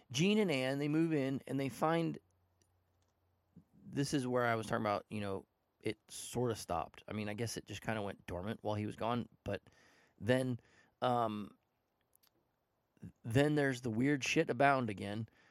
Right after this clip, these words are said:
because they move in, and they f-, when they're moving in, they, they get moved into the new artist house, and they find, uh, Robert sort of lurking in the attic. Anne thought the doll was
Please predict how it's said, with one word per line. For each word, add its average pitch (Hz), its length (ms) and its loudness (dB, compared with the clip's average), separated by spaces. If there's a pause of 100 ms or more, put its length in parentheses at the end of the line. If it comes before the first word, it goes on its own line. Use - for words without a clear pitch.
(140)
because 131 300 4
they 139 80 2
move 160 220 4
in, 131 180 2
and 120 160 -2
they 120 60 0
f-, - 260 -10 (220)
when 143 180 -2
they're 135 140 0
moving 139 480 2
in, 123 320 0
they, 123 100 -2 (160)
they 131 80 -4
get 151 140 0
moved 147 200 0
into 120 200 -2
the 117 100 -6
new 117 240 -2
artist 110 300 -2
house, 101 320 -6
and 98 200 -10 (520)
they 123 120 0
find, 131 720 0
uh, 104 420 0
Robert 117 460 0
sort 107 140 -2
of 95 120 -8
lurking 107 760 0
in 113 180 -8
the 117 140 -6
attic. 127 420 -4 (2250)
Anne 214 300 4
thought 135 340 2
the 120 80 -4 (160)
doll 120 320 8
was 95 160 -8